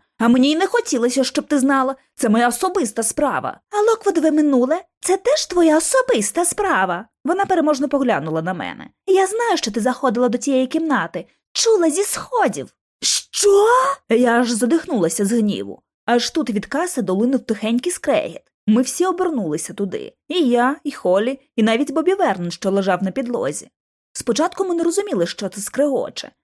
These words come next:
а потім побачили, що одна касета з клейкою стрічкою повільно лізе прилавком. Лізе сама, погойдуючись і дряпаючи скло металевими краями.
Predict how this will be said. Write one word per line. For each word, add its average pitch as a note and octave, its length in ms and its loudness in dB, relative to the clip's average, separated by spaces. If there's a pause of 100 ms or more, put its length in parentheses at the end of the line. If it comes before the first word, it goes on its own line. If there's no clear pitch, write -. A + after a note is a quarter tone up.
(120)
а E3+ 140 0
потім B3+ 340 0
побачили, A3 520 -4
що - 200 -4
одна A#3 240 0
касета D#4+ 460 -4
з - 60 -12
клейкою G3 360 -2
стрічкою - 640 -8 (180)
повільно G4 460 2
лізе C4 340 0
прилавком. C4+ 680 -4 (280)
Лізе D#4 340 4
сама, E4 580 -2
погойдуючись A#3+ 880 0
і G#3 40 -6
дряпаючи C4 600 -2
скло F#4 260 -6
металевими B3+ 560 0
краями. C4+ 640 -6